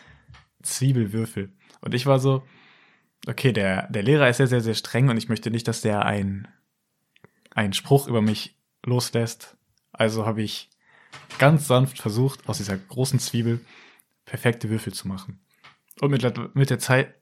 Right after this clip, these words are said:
mittlerweile ist dann die Zeit auch abgelaufen und mein Kollege so, "Ey, Toni, was machst du da? Wir müssen fertig werden. Los, los, los."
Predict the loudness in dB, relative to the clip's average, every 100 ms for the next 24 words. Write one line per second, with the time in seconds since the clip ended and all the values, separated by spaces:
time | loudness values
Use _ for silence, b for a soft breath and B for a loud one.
0 | 0 0 4 4 4 4 0 -2 -2 0
1 | -2 0 -4 -4 -4 -4 -4 -6 -4 -6
2 | -4 -4 -4 -8 -6 -2 0 0 -2 -4
3 | 0 6 8 8 4 0 2 2 0 0
4 | 0 0 0 -2 0 2 2 2 2 0
5 | 2 2 2